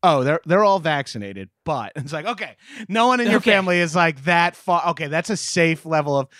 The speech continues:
Speaker 1: I could just argue at politics, uh, about politics, but I don't have to worry about, like, my life being threatened in my aunt's
Speaker 2: Right.
Speaker 1: company. Okay,
Speaker 2: <laughs>
Speaker 1: fair. <laughs>
Speaker 2: Yeah, I,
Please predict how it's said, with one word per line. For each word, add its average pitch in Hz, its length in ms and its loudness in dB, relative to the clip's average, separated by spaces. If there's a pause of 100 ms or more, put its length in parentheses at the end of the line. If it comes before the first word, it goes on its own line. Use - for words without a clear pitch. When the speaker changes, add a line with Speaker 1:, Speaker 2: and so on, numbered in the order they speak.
(180)
Speaker 1:
I 151 120 -2
could 160 140 -6
just 165 240 -6
argue 190 460 4
at 180 100 0
politics, 180 640 -2 (120)
uh, 151 180 -2
about 156 220 -4
politics, 165 320 0
but 156 80 -4
I 147 40 0
don't 147 40 0
have 143 80 -4
to 151 60 -2
worry 143 240 2
about, 135 280 0
like, 123 180 -4
my 123 100 -6
life 120 400 -4
being 127 220 -8
threatened 127 420 -6
in 120 220 -4
my 117 180 -4
aunt's 113 180 -8
Speaker 2:
Right. 170 340 0
Speaker 1:
company. 139 480 0
Okay, 202 380 0
Speaker 2:
<laughs> - 40 -10
Speaker 1:
fair. 165 400 0
<laughs> 247 160 0 (100)
Speaker 2:
Yeah, 262 480 0
I, 190 160 -2